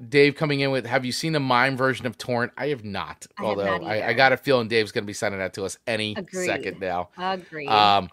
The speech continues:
Speaker 1: yeah. But speeding was her other story.
Speaker 2: Absolutely. I
Speaker 1: Yeah.
Speaker 2: kept my volume down at, like, a nine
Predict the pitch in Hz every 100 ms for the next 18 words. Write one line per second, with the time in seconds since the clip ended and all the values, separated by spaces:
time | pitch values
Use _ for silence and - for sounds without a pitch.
0 | _ - 127 - 135 - - - 175 180
1 | 170 156 143 143 139 139 127 - 98 95
2 | 95 240 226 233 226 208 185 175 202 -
3 | 240 240 247 226 226 226 220 208 196 196
4 | 196 185 185 185 185 185 180